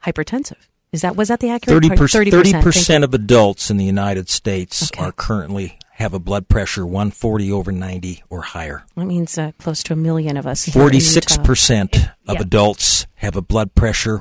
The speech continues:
Speaker 2: one thirty over eighty or higher.
Speaker 3: It's more like one out of four of us if we were gonna start looking at the new guidelines.
Speaker 1: Okay,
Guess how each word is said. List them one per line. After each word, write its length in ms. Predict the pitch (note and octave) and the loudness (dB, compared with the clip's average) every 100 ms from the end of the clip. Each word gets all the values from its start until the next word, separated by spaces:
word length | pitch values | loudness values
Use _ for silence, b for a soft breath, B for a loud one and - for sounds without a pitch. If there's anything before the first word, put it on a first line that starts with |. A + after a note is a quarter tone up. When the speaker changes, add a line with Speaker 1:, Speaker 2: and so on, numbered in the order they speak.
| - | -4
Speaker 2:
one 260 | G2+ G#2+ | -2 -2
thirty 420 | G2+ - A#2 A2 G#2 | -2 0 2 2 2
over 300 | G2+ G2+ - | 0 -4 -8
eighty 380 | - G#2+ F#2 D#2+ - _ - | -8 -6 -6 -10 -16 _ -14
or 120 | E2+ | -14
higher. 420 | - - D3 - - | -12 -12 -12 -14 -16
Speaker 3:
It's 120 | - | -8
more 180 | A#3+ B3 | -4 -2
like 240 | A3+ G#3 | -2 -6
one 220 | G#3 G#3 | -8 -6
out 160 | G#3 F#3+ | -6 -8
of 60 | |
four 360 | - - G#3+ G#3 | -10 -8 -6 -6
of 140 | F#3+ | -8
us 340 | F3 E3+ - _ | -10 -14 -16 _
if 160 | - F3+ | -18 -14
we 100 | F#3+ | -14
were 140 | F3+ | -14
gonna 220 | F3+ F#3 F3 | -16 -20 _
start 340 | - F3 - | -18 -16 -16
looking 380 | F3+ F3 F3 E3+ | -20 -20 -20 -18
at 160 | E3+ - | -18 -14
the 120 | F3 | -12
new 260 | F3 F3 E3 | -10 -10 -12
guidelines. 680 | E3 D#3 D3+ D#3 - - | -12 -12 -14 -20 -16 -8
Speaker 1:
Okay, 460 | E3 - E3 D#3 | -8 -8 -8 -8